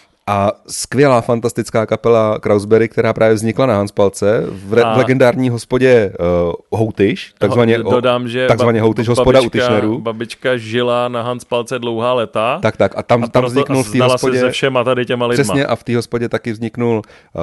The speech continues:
Speaker 1: Bluesberry ještě a Žlutej pes, že jo, s
Speaker 2: Hmm.
Speaker 1: Ondřejem Hejmou a Ivan Hlas tam chodíval
Speaker 2: A
Speaker 1: hrávat.
Speaker 2: Myšík tam chodil hrát na kytaru a žebral tak
Speaker 1: Ten,
Speaker 2: o piva,
Speaker 1: ten byl kousek,
Speaker 2: říkala,
Speaker 1: no.
Speaker 2: říkala
Speaker 1: Hmm.
Speaker 2: babi, že vždycky, když ho tam viděli mezi dveřma, tak se všichni otáčeli, že už byl tak otravný, <laughs> že tam chodil hrát. Nevím, co je na tom pravdy, jo, ale
Speaker 1: Hlas tam žebrával piva.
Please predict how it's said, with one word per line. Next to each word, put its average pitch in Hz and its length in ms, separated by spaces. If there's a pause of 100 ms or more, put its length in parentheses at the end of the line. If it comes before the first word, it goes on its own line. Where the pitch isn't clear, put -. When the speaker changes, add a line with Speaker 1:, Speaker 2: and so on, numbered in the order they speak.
(160)
Speaker 1:
Bluesberry 110 480
ještě 135 520
a 87 280
Žlutej 110 360
pes, 131 240
že 131 80
jo, 131 40
s 139 60
Speaker 2:
Hmm. 131 80
Speaker 1:
Ondřejem 127 260
Hejmou 123 420
a 87 80
Ivan 98 260
Hlas 123 160
tam 127 140
chodíval 123 360
Speaker 2:
A 120 40
Speaker 1:
hrávat. 120 380
Speaker 2:
Myšík 135 220
tam 139 140
chodil 135 640
hrát 131 240
na 123 100
kytaru 131 360
a 131 60
žebral 127 300
tak 131 100
Speaker 1:
Ten, 120 80
Speaker 2:
o 123 60
piva, 120 300
Speaker 1:
ten 113 200
byl 117 100
kousek, 107 260
Speaker 2:
říkala, 110 240
Speaker 1:
no. 73 240
Speaker 2:
říkala 104 280
Speaker 1:
Hmm. 101 60
Speaker 2:
babi, 98 240
že 117 160 (240)
vždycky, 131 260
když 139 140
ho 147 60
tam 147 140
viděli 143 240
mezi 143 220
dveřma, 139 320
tak 139 140
se 143 100
všichni 143 200
otáčeli, 135 520
že 143 80
už 131 100
byl 151 120
tak 147 140
otravný, 139 460
<laughs> 151 200
že 196 60
tam 170 200
chodil 165 340
hrát. 147 220
Nevím, 160 240
co 175 80
je 151 40
na 147 60
tom 170 140
pravdy, 139 380
jo, 135 120
ale 139 240
Speaker 1:
Hlas 107 320
tam 226 140
žebrával 87 480
piva. 76 340